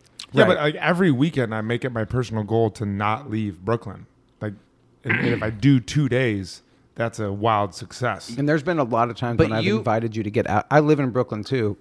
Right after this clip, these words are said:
Speaker 2: and I get out on the weekends.
Speaker 1: Yeah, and this guy has stuck true to his beliefs for ten years.
Speaker 3: I would
Speaker 1: That is a man of principle.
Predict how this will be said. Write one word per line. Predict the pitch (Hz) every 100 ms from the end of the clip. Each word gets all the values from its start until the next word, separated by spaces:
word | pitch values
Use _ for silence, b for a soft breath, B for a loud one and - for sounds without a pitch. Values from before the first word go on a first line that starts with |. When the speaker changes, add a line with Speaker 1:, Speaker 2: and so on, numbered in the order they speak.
| _
Speaker 2:
and | 113
I | 117 127
get | 117 110
out | 110 - -
on | 98
the |
weekends. | 92 107 104 87 90 - _ -
Speaker 1:
Yeah, | 139 135 101 -
and | 123 110
this | 170 -
guy | - 120 135 170 165 - _ _ _ _
has | 135 131 104 - - 180 _
stuck | - - 147 151 - -
true | - 139 143 160
to | 151 131
his | 120 113
beliefs | 117 117 120 135 -
for | - 110
ten | - - 117 123 131 135 - _ _ _ _ _ 117
years. | 117 95 - - - -
Speaker 3:
I | 139
would | 151
Speaker 1:
That |
is | 151
a |
man | 151 139
of | 135
principle. | 131 127 107 95